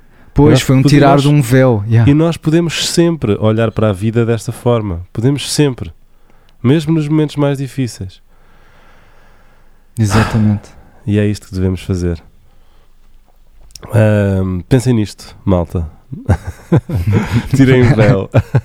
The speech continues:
Speaker 2: <laughs> Olha, beijinhos, malta. Um, um grande abraço e até para a próxima semana.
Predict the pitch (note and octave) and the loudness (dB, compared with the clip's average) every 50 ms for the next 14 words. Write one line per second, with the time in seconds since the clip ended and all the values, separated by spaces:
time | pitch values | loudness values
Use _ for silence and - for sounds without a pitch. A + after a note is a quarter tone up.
0 | - - - A#2+ A2+ G2+ - - - - - - - A#2 A#2 A#2 A2+ A2 G#2+ G2+ | -4 -6 -2 -2 0 0 -2 -4 -8 -10 -12 -6 0 2 2 2 2 2 0 2
1 | A#2+ C3+ C3 A2 C3 C3 A#2+ A2+ G2+ G2 A2+ G#2+ G#2+ G2 - A2+ A2+ - C3+ B2 | 2 2 2 2 0 0 0 0 -2 0 0 0 0 0 -2 -4 -4 -2 -2 -2
2 | A#2+ A#2+ A#2+ A#2+ - B2 A#2+ A#2 B2 B2+ A#2+ A#2 A2 G#2+ G#2+ G#2+ G#2 - - A2 | -2 -2 -2 -4 -4 -4 -2 -2 0 0 0 0 0 0 0 -2 -2 -4 -4 -4
3 | G2+ - A2 G#2 - G#2 F#2+ - G#2 G2+ F#2 - G2+ F#2+ E2 - - E2 E2 D#2+ | -2 -2 -2 -2 -2 -2 -4 -2 -4 -4 -4 -2 -4 -4 -4 -4 -6 -6 -6 -6
4 | D#2+ E2 | -8 -12